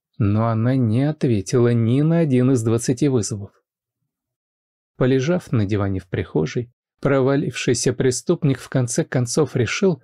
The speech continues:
что ничего плохого не сделал. Да, он всего лишь хотел помочь жене,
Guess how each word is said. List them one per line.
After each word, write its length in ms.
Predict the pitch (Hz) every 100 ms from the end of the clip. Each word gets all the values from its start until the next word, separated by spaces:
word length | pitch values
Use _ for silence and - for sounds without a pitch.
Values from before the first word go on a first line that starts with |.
| -
что 240 | - -
ничего 560 | 156 220 - - 160 202
плохого 460 | - 131 - 214 170
не 160 | 160
сделал. 520 | 185 - 214 107 104 _ _ _ _ -
Да, 360 | 110 113 104 185
он 180 | 131
всего 320 | 104 - 92 107
лишь 180 | 139
хотел 320 | - 131 160 165
помочь 340 | 139 123 180
жене, 460 | 123 147 208 160